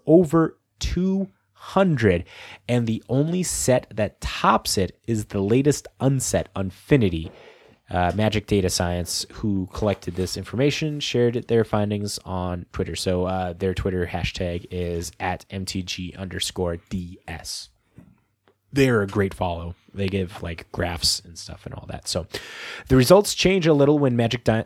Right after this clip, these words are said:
Data Science doesn't factor in reminder text, but the numbers still show you a high level of wordiness in March of the Machines, even when the graphs are adjusted to account for relevant wordiness factors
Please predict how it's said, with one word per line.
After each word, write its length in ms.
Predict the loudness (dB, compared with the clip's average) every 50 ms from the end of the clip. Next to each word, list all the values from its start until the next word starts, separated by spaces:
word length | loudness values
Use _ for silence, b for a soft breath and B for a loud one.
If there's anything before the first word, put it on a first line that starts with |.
| -4 0
Data 320 | 2 4 4 4 4 0 -2 -6
Science 640 | -8 -6 0 2 2 4 4 4 2 2 0 -4 -8
doesn't 440 | -10 -2 2 2 4 4 2 2 4
factor 380 | 4 4 4 4 2 2 4
in 160 | 4 4 2 2
reminder 460 | 0 0 2 2 2 2 4 4 4
text, 380 | 4 2 0 0 -2 -4 -6 -10 b b b b -4 -2
but 100 | 0 0
the 60 | 4
numbers 280 | 4 4 6 6 4 4
still 220 | 4 4 4 4
show 160 | 4 4 4
you 200 | 4 6 6 4
a 40 | 2
high 240 | 2 2 2 2 4
level 420 | 4 2 4 4 4 4 4 2
of 220 | 2 0 0 0 2
wordiness 400 | 2 2 2 0 -2 -2 -4 -6
in 200 | -6 -6 -6 -4
March 260 | -2 -4 -4 -4 -6
of 60 | -8
the 40 | -8
Machines, 480 | -6 -6 -4 -2 -2 -4 -4 -6 -8 B B B B B B B B _
even 260 | 0 2 2 2 2
when 120 | 2 2
the 60 | 2 2
graphs 400 | 4 6 6 6 6 4 2 0
are 180 | 2 4 4
adjusted 420 | 4 4 2 0 0 0 -4 -8 -8
to 340 | -6 -2 0 0 0 0 -2 -6 -8 -10
account 420 | -8 -2 0 0 2 2 -2 -4 -8 -14
for 260 | -2 2 4 4 6
relevant 480 | 6 6 6 6 6 4 2 0 -4 -4
wordiness 540 | 2 2 4 4 4 2 0 0 -2 -4 -8 _
factors 560 | _ 0 0 0 0 -2 -2 0 0 -2 -4